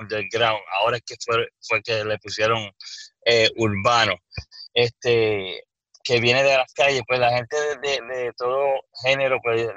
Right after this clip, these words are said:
decía, "Ah, esto es una moda". Eh, pues no, mira, siempre hubo esa controversia de que de-, denigraba a la mujer,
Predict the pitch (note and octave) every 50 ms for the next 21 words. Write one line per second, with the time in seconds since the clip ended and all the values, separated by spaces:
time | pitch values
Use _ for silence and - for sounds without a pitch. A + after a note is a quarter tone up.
0 | G2 G2+ A2 G2+ - - A#2+ B2+ B2 A#2 - - C3+ C3+ A2+ - - - G#2+ B2
1 | B2+ B2 A#2 A2+ A#2+ C3 C3+ B2 G2+ D#2 - _ _ _ _ _ - - _ _
2 | _ _ _ _ _ _ _ _ - A#2 A2+ A2+ A2 G#2+ G#2 G#2 G2+ G2+ G2 F#2+
3 | F#2 F#2 - _ _ - - - - - _ _ _ _ _ _ _ - C3+ C3+
4 | C3+ B2+ B2+ C3+ D3 D#3+ E3 D#3+ E3 E3+ D#3+ D3+ - - C3+ C3+ B2+ - D3 D3+
5 | D3+ D3+ D3+ D3+ D3+ D3 C#3+ D3 D3+ - D3+ C#3+ D3+ D3 - D3 C#3 C#3+ D#3 -
6 | D#3+ C#3+ C3+ - C3 B2+ A#2+ A#2+ A#2 A2+ G#2 G#2 A#2 A2+ A2+ G#2 G#2+ A2+ A#2+ B2
7 | B2+ B2+ A#2+ A#2+ A2+ A2 A2+ B2 B2+ B2+ B2+ B2+ B2+ B2+ B2 B2 -